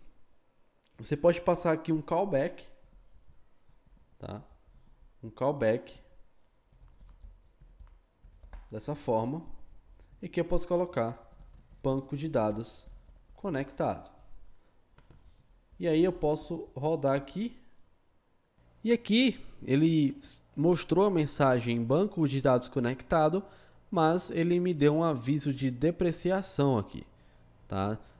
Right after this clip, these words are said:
É, o Mongoose tem muito disso e geralmente ele coloca a solução aqui. Ele falou que a solução é passar essa opção na hora da conexão. Então, pra passar a opção é simples.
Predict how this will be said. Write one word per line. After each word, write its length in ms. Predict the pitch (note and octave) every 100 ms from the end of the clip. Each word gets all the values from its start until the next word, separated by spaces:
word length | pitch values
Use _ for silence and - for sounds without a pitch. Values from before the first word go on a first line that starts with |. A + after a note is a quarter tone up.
| -
É, 180 | G2+ G2+
o 100 | C3+
Mongoose 460 | D3+ C#3+ E3 D#3+
tem 140 | D#3+ E3
muito 320 | F#3 A3 G#3+
disso 500 | D#3+ G#3 A3 - C4
e 60 |
geralmente 460 | F#3+ G3 F#3 E3+ -
ele 80 | F3+
coloca 440 | F#3+ E3 D3 E3
a 120 | D3
solução 540 | D#3 E3 D#3+ D#3 D3+ D3
aqui. 380 | D3+ B2 G#2 - - - - - -
Ele 120 | G2+
falou 260 | - A2+
que 80 | A#2
a 60 | A#2+
solução 640 | B2+ D3 D3 D3 D#3+ - - - - -
é 60 | E3
passar 640 | E3 G3+ - C#3 D#3 E3
essa 300 | D3 F#3 -
opção 680 | D3 C#3+ D3+ - C3+ C3+ C#3+ - - - -
na 160 | D3
hora 340 | A2+ A#2 B2 B2 - _
da 140 | - A#2+
conexão. 640 | - B2 C3+ - B2 F#2 - - -
Então, 280 | E3 G3 - - - -
pra 120 | G3
passar 300 | F#3+ F3 D3+
a 40 |
opção 320 | C#3+ C#3+ C#3
é 80 | C3+
simples. 560 | C#3+ D#3+ G3 G3+ -